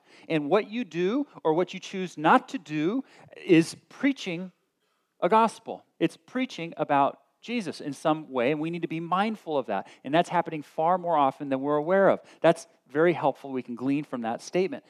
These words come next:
What I think can be misleading about that statement is, "When necessary, pre-, you know, use words." Well, that's all the time. I mean, how are we gonna preach the gospel if not through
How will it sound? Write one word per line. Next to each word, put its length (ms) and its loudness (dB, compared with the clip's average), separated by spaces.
What 120 4
I 80 6
think 280 -4
can 140 -4
be 120 -2
misleading 580 0
about 240 2
that 180 2
statement 460 -6
is, 320 -2
"When 220 4
necessary, 560 2
pre-, 320 -4
you 120 -2
know, 80 0
use 300 -6
words." 300 -2
Well, 100 -4
that's 240 2
all 160 -4
the 80 -16
time. 340 -6
I 40 -2
mean, 100 0
how 240 4
are 20 4
we 100 0
gonna 140 -2
preach 320 -12
the 80 -8
gospel 480 -2
if 160 -10
not 300 -6
through 340 -12